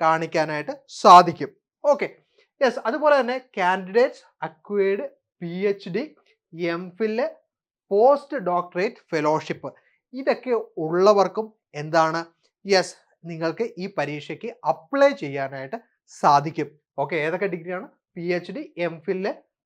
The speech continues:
ആ, പോസ്റ്റ് ഡോക്ടറൽ ഫെലോഷിപ്പ്, ഇതൊക്കെ ഉള്ളവർക്കും എന്ത് ചെയ്യാം? പരീക്ഷയ്ക്ക് അപ്ലൈ ചെയ്യാനായിട്ട്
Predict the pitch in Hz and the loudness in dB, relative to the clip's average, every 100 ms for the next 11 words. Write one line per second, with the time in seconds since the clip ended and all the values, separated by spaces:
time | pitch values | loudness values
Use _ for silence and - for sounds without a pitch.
0 | - 143 147 147 180 220 262 277 165 156 | -6 -2 -2 -2 -4 -4 -6 -8 -2 -2
1 | 160 220 240 170 156 180 190 165 - 127 | -2 -12 -10 -6 2 2 2 -4 -6 -10
2 | _ - 311 320 214 175 170 170 254 - | _ -12 -10 -4 -2 0 2 0 -4 -12
3 | 175 170 156 160 - _ - 160 180 180 | -10 -4 -2 -2 -4 _ -2 0 0 -4
4 | 180 233 254 170 147 240 247 220 165 147 | -6 -6 -4 -4 -4 4 4 4 -2 -2
5 | 151 151 | -4 -8